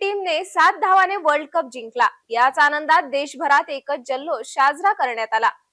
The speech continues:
क्रिकेट सामन्यात एकोणतीस जूनला भारत देशाने एक क्रांतीच केली, तर टी ट्वेंटी वर्ल्ड कप तब्बल तेरा वर्षानंतर वर्ल्ड कप जिंकला. याआधी महेंद्रसिंग धोनी यांच्या नेतृत्वात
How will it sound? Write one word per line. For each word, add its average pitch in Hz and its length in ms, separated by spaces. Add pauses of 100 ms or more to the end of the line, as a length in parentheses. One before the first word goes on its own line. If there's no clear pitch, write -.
(180)
क्रिकेट 359 420
सामन्यात 381 460
एकोणतीस 339 580
जूनला 339 360
भारत 294 400
देशाने 381 540
एक 381 160
क्रांतीच 311 600
केली, 226 300 (320)
तर 254 80
टी 294 300
ट्वेंटी 392 400
वर्ल्ड 370 360
कप 381 160 (120)
तब्बल 320 320
तेरा 320 420
वर्षानंतर 381 840
वर्ल्ड 311 300
कप 247 200
जिंकला. 233 380 (460)
याआधी 269 460
महेंद्रसिंग 311 720
धोनी 302 360
यांच्या 320 320
नेतृत्वात 294 720